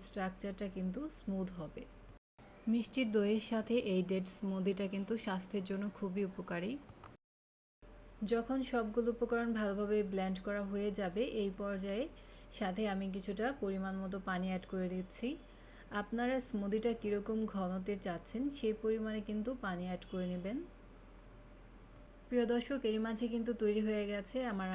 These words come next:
আজকের রেসিপি ডেট স্মুদি। তো স্মুদিটা তৈরি হয়ে যাওয়ার পরে কিন্তু আপনারা এটাকে ফ্রিজে রেখে ঠান্ডা করে নিতে পারেন, অথবা ঠান্ডা পানি ইউজ করতে পারেন, অথবা ব্লেন্ডারে যদি আপনারা চান বরফ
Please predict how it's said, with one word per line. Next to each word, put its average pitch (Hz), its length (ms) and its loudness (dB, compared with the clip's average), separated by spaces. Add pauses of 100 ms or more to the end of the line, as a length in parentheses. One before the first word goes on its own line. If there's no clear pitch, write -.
আজকের 196 360 -2
রেসিপি 202 340 -4 (160)
ডেট 185 160 0 (120)
স্মুদি। 185 420 -2 (800)
তো 190 60 -2 (160)
স্মুদিটা 220 440 0 (100)
তৈরি 240 220 4
হয়ে 247 200 6
যাওয়ার 220 260 0
পরে 214 240 2
কিন্তু 214 220 0 (180)
আপনারা 190 360 -2 (560)
এটাকে 190 240 -2 (120)
ফ্রিজে 196 360 2 (100)
রেখে 190 260 0 (280)
ঠান্ডা 185 320 0
করে 185 200 0
নিতে 180 240 -4
পারেন, 180 220 -6 (600)
অথবা 226 220 -2 (120)
ঠান্ডা 202 280 2 (100)
পানি 202 240 2
ইউজ 220 180 0 (100)
করতে 220 260 0
পারেন, 226 220 2 (140)
অথবা 240 260 0 (120)
ব্লেন্ডারে 202 560 0 (600)
যদি 196 200 2 (120)
আপনারা 190 300 -2 (220)
চান 180 180 -2 (960)
বরফ 185 320 2